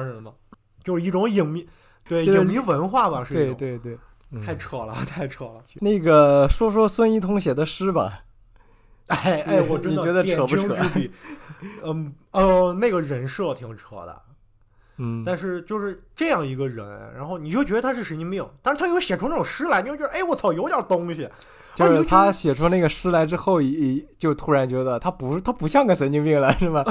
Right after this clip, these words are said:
Speaker 1: <laughs> 对，对，就是，就是我突然就觉得，好像是觉得他好像是我们这种普通人理解不到的一个维度。
Speaker 2: 嗯，嗯，对。
Speaker 1: 呃，其实不是我们疯了，不是，不是他疯了，是我们疯了。
Speaker 2: 是，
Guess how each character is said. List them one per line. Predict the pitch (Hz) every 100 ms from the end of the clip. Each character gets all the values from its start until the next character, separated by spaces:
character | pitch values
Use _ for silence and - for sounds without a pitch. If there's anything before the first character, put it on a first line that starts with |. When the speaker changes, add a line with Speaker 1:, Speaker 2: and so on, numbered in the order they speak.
| 160
Speaker 1:
<laughs> | 220 202
对， | 247 196
对， | 254
就 | 247 311
是， | 311 254
就 | 320
是 | 285
我 | 220 170
突 | -
然 | 240
就 | 240 220
觉 | 135 160
得， | 160
好 | 127
像 | 131 165
是 | 175
觉 | 139 139
得 | 165 160 147 143 _ - _ _
他 | - 180
好 | 170
像 | 143 156 151 143 _ _ _
是 | -
我 | 175 135 123
们 | 123
这 | 175
种 | 170 185
普 | - 175
通 | 135 233
人 | 170 135 127
理 | 151 208
解 | 196
不 | 151 151
到 | 202 233
的 | 180
一 | 165
个 |
维 | 156 135 117
度。 | 127 165 123
Speaker 2:
嗯， | 139 110
嗯， | 113 101 95
对。 | 131 127 131
Speaker 1:
呃， | 135 160 156
其 | 160 - 240
实 | 247
不 | 254 208
是 | 233 -
我 | 170
们 | 117 131
疯 | 135 147
了， | 143 120 131 147
不 | 147
是， | 208
不 | 208 254
是 | 254
他 | - 180
疯 | 175 165
了， | 151 147
是 | - 302
我 | 262 202
们 | 131 165 214
疯 | - 214 202
了。 | 190 143
Speaker 2:
是， | -